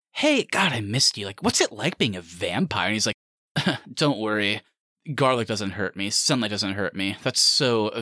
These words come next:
that's so trivial." It's like, "Okay." So she doesn't care about who he is, which seems very odd to me. <laughs> It's ju-, she's not bothered at all.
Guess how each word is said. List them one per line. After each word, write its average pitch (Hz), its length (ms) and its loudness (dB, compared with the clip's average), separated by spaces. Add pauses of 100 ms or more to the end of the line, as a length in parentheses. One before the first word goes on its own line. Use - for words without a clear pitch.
(100)
that's 151 220 0
so 139 180 2
trivial." 87 720 -2 (220)
It's - 100 -8
like, 104 220 -6 (160)
"Okay." 101 720 -4 (320)
So 127 400 4 (240)
she - 160 2
doesn't 196 300 4
care 104 580 2
about 110 300 0
who 104 160 -2
he 98 120 2
is, 98 160 0
which 98 160 -4
seems 110 260 0
very 104 440 0
odd 95 280 0
to - 200 -2
me. - 140 -2
<laughs> 156 200 -2
It's 202 200 -4
ju-, 131 160 -4 (180)
she's 165 160 2
not 185 240 2
bothered 117 420 2
at 82 120 -10
all. 82 320 -4